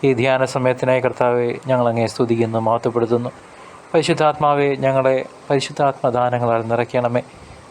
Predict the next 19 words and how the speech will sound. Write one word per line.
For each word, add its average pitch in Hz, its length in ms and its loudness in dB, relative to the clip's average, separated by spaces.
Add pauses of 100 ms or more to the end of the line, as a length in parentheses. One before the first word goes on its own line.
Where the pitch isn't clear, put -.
(100)
ദൈവവചനം 135 680 2
അനുസരിച്ച് 123 520 0 (280)
വിശുദ്ധവും 131 560 0
കർത്താവിന് 139 560 0
പ്രീതികരവുമായ 135 720 2
ജീവിതം 123 380 0
നയിക്കുവാൻ 117 440 0 (520)
ഞങ്ങൾക്ക് 135 360 0 (140)
ശക്തിയും 127 440 -4
ധൈര്യവും 113 560 0 (160)
കൃപയും 127 340 0
നൽകണമേ. 107 480 0 (520)
ഞങ്ങൾക്ക് 127 360 0 (100)
ദാനമായി 120 460 0
ലഭിച്ച 113 260 -4 (240)
ഈ 120 160 0
ജീവനും 117 440 0 (440)
എല്ലാ 139 260 2 (160)
അനുഗ്രഹങ്ങളും 135 680 0